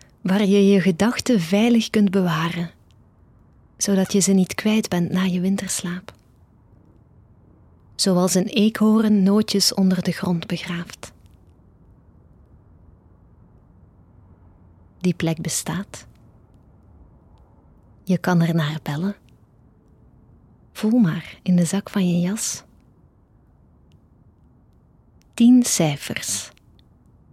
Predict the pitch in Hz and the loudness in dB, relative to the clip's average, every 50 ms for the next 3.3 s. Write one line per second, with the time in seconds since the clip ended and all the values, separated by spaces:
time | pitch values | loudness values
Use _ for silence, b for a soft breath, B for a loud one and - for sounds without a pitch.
0 | _ _ - 196 180 175 175 185 202 226 - 247 254 240 - 240 247 269 277 - | _ _ -2 0 4 4 6 6 4 4 2 0 0 0 -2 -4 -4 -4 -4 -6
1 | - - 196 175 170 - - - 214 233 247 254 233 202 190 196 220 233 247 240 | -8 -4 -2 -2 -2 -4 -6 -4 -2 0 2 2 4 4 4 4 4 4 4 2
2 | 220 190 175 - 156 - 185 202 - - - 202 - - 175 - 151 151 165 - | 2 0 0 -4 -6 -4 -4 -4 -4 -4 -6 -6 -4 -4 -4 -4 -4 -6 -6 -6
3 | - 175 175 - - 185 | -8 -10 -12 -10 -12 -12